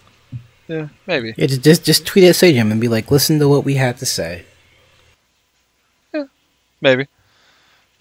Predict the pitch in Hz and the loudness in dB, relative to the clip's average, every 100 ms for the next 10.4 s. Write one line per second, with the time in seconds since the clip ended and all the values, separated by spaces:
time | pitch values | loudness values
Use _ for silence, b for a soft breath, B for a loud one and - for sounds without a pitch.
0 | _ 190 202 180 _ _ _ _ _ _ | _ 0 0 -4 _ _ _ _ _ _
1 | 165 190 220 - 165 143 139 127 123 120 | -8 -6 -4 -4 0 4 2 2 -6 -6
2 | - 127 135 123 120 123 120 127 123 127 | -4 -4 -4 -6 -2 -2 -2 -4 -6 -6
3 | 135 131 139 - - 127 127 123 127 156 | -8 -8 -14 -18 -8 -4 -4 -4 4 8
4 | 160 156 151 - 151 143 139 117 104 87 | 10 10 8 10 10 12 10 8 6 2
5 | - - _ _ _ _ _ _ _ _ | -6 -20 _ _ _ _ _ _ _ _
6 | _ _ _ _ - - 151 135 135 135 | _ _ _ _ -6 2 2 4 2 2
7 | 170 151 147 143 - 151 127 113 107 104 | 6 6 8 4 6 6 6 4 -4 -12
8 | - 110 113 98 139 143 120 123 135 127 | -12 -2 -2 8 10 10 8 8 10 10
9 | 123 120 - 139 117 - 143 - 113 - | 10 8 4 4 4 6 4 4 0 0
10 | 90 85 95 | -2 -2 -4